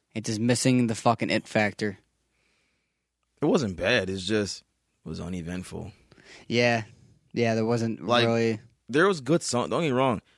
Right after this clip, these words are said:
Speaker 2: There was good songs on there.
Speaker 1: Maybe the, I'll, I'm hoping that down the road I'll go back to the album and I'll be like, "Wow, I didn't hear this song on here." Or I'll just, like, listen. You ever get that way where you're, like, in the car and, like,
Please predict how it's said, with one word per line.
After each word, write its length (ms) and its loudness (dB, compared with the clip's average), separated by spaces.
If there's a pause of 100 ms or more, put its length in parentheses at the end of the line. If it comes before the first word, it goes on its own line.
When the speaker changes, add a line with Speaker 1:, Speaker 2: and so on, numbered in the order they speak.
(140)
Speaker 2:
There 100 -4
was 140 -2
good 280 4
songs 380 0
on 160 -8
there. 200 -10 (360)
Speaker 1:
Maybe 380 2
the, 140 0
I'll, 380 2
I'm 240 2
hoping 420 2
that 300 0
down 280 2
the 80 4
road 260 2
I'll 180 2
go 160 2
back 260 0
to 80 -16
the 140 0
album 220 2
and 80 0
I'll 80 2
be 60 2
like, 120 0
"Wow, 140 -4
I 80 -8
didn't 240 -2
hear 160 -6
this 160 -8
song 260 -2
on 120 -2
here." 200 -2
Or 60 2
I'll 160 4
just, 160 -2
like, 100 -6
listen. 320 -2 (140)
You 100 2
ever 120 2
get 180 0
that 140 2
way 120 4
where 160 4
you're, 200 2
like, 140 2
in 100 0
the 80 4
car 340 2
and, 80 0
like, 160 0